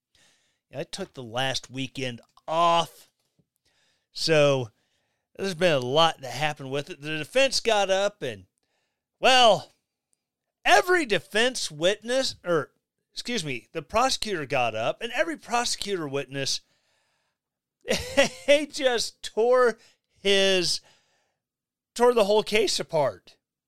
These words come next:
Uh, Mister, Mister Bicep McBiceperton got up on the stand and admitted that,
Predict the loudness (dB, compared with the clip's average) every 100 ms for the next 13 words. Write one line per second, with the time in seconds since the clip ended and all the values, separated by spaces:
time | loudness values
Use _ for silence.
0 | _ _ _ _ _ _ _ 2 6 6
1 | 6 4 2 2 2 -2 -2 _ _ _
2 | _ _ _ _ _ _ 0 0 0 -2
3 | -2 -2 2 2 2 0 0 -6 -10 -2
4 | 0 0 0 -2 -4 -12 -12 -10 -10 -14
5 | _ _ _ _ _ _ _ _ _ _
6 | _ _ _ _ _ _ _ _ _ _
7 | 2 6 10 8 6 0 0 0 -2 0
8 | 0 2 2 -2 -8 _ _ _ _ _
9 | _ 0 2 2 0 0 2 4 4 2
10 | 2 -4 -6 2 4 4 2 -4 -14